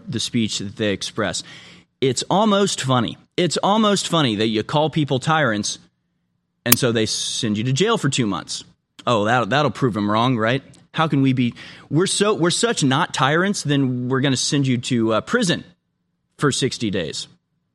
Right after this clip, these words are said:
So Owen is outside of the courthouse right now, live, uh, with his lawyer. Uh, Owen, you're, you're there. Just been sentenced to sixty days.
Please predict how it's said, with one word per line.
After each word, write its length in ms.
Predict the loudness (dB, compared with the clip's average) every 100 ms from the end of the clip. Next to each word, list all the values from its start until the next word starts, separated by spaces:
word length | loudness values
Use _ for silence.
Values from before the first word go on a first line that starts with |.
| _ _ -20 -20 -20 -8
So 320 | 0 2 2 2
Owen 300 | 2 4 4
is 320 | 4 2 2
outside 320 | 0 2 0
of 60 | 0
the 80 | 2
courthouse 380 | 2 2 0
right 260 | 0 0 2
now, 400 | 0 2 0 -2 -8 -6
live, 640 | 0 2 2 2 0 -4 -14 _ _ -6
uh, 220 | -2 0
with 160 | 0 0
his 160 | 0 0
lawyer. 420 | 2 2 2 -2 -10 -20 _ -6
Uh, 220 | -2 -2 0 0
Owen, 340 | 2 2 -2 -10 _
you're, 300 | -4 0 2
you're 240 | 2 2 2
there. 340 | 2 2 0 -8 _ _ _ _ _ _ -20 _ -8 -8 -10 _ _ _ _ _
Just 200 | -2 0
been 140 | 2 2
sentenced 280 | 2 2 0
to 60 |
sixty 320 | -2 0 0
days. 440 | 0 2 0 -2